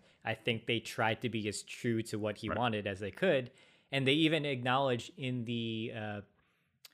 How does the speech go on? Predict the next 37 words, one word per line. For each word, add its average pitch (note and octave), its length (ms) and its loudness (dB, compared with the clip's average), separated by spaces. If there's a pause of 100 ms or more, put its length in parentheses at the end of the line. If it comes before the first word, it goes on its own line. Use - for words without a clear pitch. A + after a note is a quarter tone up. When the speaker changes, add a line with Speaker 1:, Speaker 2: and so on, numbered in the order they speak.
(140)
Speaker 1:
in C#3 120 -2
the A#2+ 40 0
documentary, B2+ 540 10
like, A2+ 160 4
"Oh, B2 300 8 (520)
there's, A#2 280 0 (120)
they're B2+ 180 10
missing, B2+ 340 4
like, A2 180 0
two C#3 140 -2
minutes A2+ 280 0
of A2 80 -6
footage A2 340 2
that G#2+ 240 2
is F#2 260 0
Speaker 2:
Mm. A2 40 0
Speaker 1:
unfortunately G#2 460 -2
just, F#2+ 120 -10
like, F#2+ 120 -12
lost G2 280 -4
to G#2 60 -12
time. F#2+ 300 -8
Like, F#2+ 180 -12
it G2+ 160 -8
Speaker 2:
Right. E2+ 180 -2
Speaker 1:
doesn't G2 240 -2
exist G2 320 -10
anymore." F2+ 320 -12
So. - 140 -12
Speaker 2:
Right. G#2 100 -10 (600)
Yeah, C#3 340 12
and, C#3+ 100 12
and D3 200 12
I C#3 80 8
gotta, C#3+ 340 12
I C3+ 60 6
gotta, A#2+ 240 12